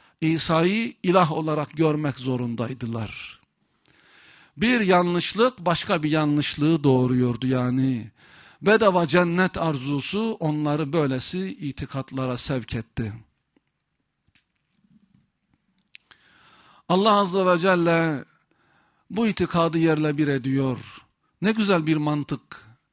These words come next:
"Eğer," diyor, "çocuğu olsaydı, o zaman Allah'ın eşi olması da gerekirdi."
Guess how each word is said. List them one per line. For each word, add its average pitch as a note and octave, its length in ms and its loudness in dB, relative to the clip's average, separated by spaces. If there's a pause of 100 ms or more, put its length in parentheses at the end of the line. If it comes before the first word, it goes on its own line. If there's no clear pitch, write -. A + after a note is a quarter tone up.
(500)
"Eğer," E3+ 460 4
diyor, C#3+ 240 2
"çocuğu D3 380 0
olsaydı, C3 720 -2 (1300)
o D3+ 100 0
zaman C#3+ 400 0 (100)
Allah'ın C#3+ 380 0
eşi F3+ 280 -4
olması B2 460 -4
da C3 80 -4
gerekirdi." A#2+ 840 -8